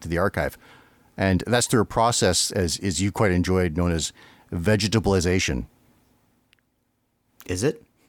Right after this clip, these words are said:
Speaker 2: I thought that was
Speaker 1: Isn't
Speaker 2: in a
Speaker 1: that what
Speaker 2: later
Speaker 1: you're referring to?
Speaker 2: episode.
Speaker 1: Oh, is it? Is it? Is it?
Speaker 2: Yeah.
Speaker 1: Oh, okay.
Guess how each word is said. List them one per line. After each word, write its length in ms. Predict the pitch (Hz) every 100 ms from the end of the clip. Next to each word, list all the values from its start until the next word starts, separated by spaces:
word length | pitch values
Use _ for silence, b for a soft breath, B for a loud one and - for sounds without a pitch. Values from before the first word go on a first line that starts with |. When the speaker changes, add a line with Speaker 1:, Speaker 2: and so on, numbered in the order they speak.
| _ _ _
Speaker 2:
I 40 | -
thought 160 | 113
that 80 | 113
was 100 | 104
Speaker 1:
Isn't 80 | 110
Speaker 2:
in 0 |
a 40 |
Speaker 1:
that 40 | 127
what 40 |
Speaker 2:
later 80 | 113
Speaker 1:
you're 60 | 92
referring 60 | -
to? 200 | 90 80
Speaker 2:
episode. 140 | 76 - _ 131
Speaker 1:
Oh, 60 |
is 100 | 139
it? 60 | 160
Is 120 | 185 254
it? 80 |
Is 120 | - 202
it? 140 | 233 _ _ -
Speaker 2:
Yeah. 220 | 101 82 -
Speaker 1:
Oh, 300 | 117 110 110
okay. 280 | - 76 71